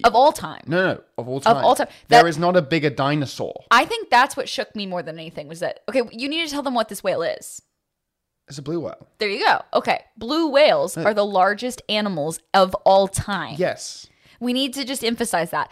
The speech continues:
Speaker 1: The largest animals of all time.
Speaker 2: Yes.
Speaker 1: Now, on this chart that we looked at, because we watched a YouTube, of course, we watched several YouTube videos about this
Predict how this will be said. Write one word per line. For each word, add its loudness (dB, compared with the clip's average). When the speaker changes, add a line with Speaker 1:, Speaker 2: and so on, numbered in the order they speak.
Speaker 1:
The 0
largest 2
animals 0
of 6
all 6
time. -10
Speaker 2:
Yes. -12
Speaker 1:
Now, 0
on 2
this -4
chart -2
that -2
we -6
looked -6
at, -4
because -14
we -10
watched -2
a -10
YouTube, -10
of -8
course, -2
we -12
watched -8
several -4
YouTube -16
videos -20
about -16
this -18